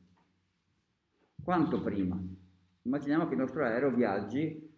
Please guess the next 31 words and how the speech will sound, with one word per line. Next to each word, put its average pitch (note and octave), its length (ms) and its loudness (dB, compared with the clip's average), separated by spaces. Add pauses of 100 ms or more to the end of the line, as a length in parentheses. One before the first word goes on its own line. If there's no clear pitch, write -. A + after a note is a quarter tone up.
(140)
a G#2+ 180 -6
cento D#3 320 2
metri G#2+ 240 0
da D#3+ 180 0
terra G2 440 -2
a B2+ 100 -4
trecento G#2+ 520 -4
chilometri G2 380 -4
orari. F2+ 440 -10 (1300)
Quanto F#3+ 360 -2
prima E3 380 4
di F#2+ 120 0
essere B2 360 0
sulla A#2 260 -2
verticale G#2 600 0
dell'obiettivo G2 720 -2
deve A2+ 300 -2
sganciare A#2 800 -4 (760)
la A#2+ 200 -4
cassa G#2+ 640 -4 (300)
da A2 140 -10
far G2 220 -6
pervenire G2+ 560 0
al F2+ 120 0
nostro F2+ 260 -6
villaggio F2 760 -8
in G2 140 -6
difficoltà. F#2 600 -10 (1600)
Allora, A#2 160 -2
beh, C#3 200 -2
qui D#3 160 4